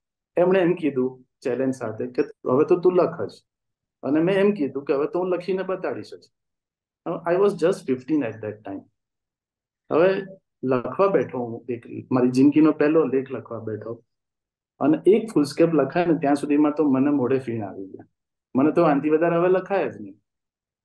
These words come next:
અને મેં મારા ફાધરને લેખ સુપ્રત કર્યો. અને એમણે આમ હાથમાં લઈ અને બાજુમાં મૂકી દીધો.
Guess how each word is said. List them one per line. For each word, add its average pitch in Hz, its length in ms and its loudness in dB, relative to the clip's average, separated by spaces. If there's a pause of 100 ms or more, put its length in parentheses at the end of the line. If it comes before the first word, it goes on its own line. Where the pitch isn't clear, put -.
(400)
અને 156 140 -4
મેં 156 200 0
મારા 143 200 0
ફાધરને 123 520 -4
લેખ 120 280 -6 (180)
સુપ્રત 131 360 -4
કર્યો. - 340 -14 (720)
અને 151 180 2
એમણે 156 260 4
આમ 135 260 -4
હાથમાં 127 380 -4
લઈ 151 260 0
અને 123 160 -10
બાજુમાં 127 600 -6
મૂકી 120 220 -8
દીધો. 101 360 -12